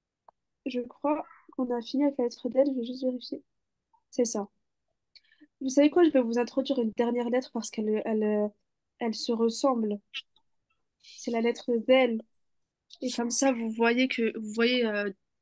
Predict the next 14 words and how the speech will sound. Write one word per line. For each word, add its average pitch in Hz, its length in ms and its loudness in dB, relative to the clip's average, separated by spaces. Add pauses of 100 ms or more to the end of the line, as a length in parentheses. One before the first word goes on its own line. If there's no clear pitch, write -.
(360)
dont 233 140 -4
je 220 100 -6
vous 214 160 0
ai 214 80 2
parlé 220 260 0
au 233 100 4
début, 214 280 2
je 240 60 -8
vous 220 140 2
ai 208 40 2
parlé 208 260 0
de 208 120 -2
deux 226 200 0
sœurs. 247 440 2